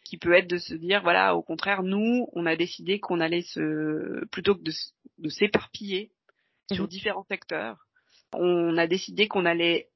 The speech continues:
Speaker 1: vraiment se spécialiser dans un secteur en particulier. Et du coup,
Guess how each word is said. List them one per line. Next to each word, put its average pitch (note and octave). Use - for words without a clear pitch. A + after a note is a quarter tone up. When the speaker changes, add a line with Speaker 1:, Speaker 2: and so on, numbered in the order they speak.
Speaker 1:
vraiment G3+
se G3+
spécialiser F3+
dans E3
un F#3
secteur F#3
en E3
particulier. E3+
Et F3
du E3+
coup, C4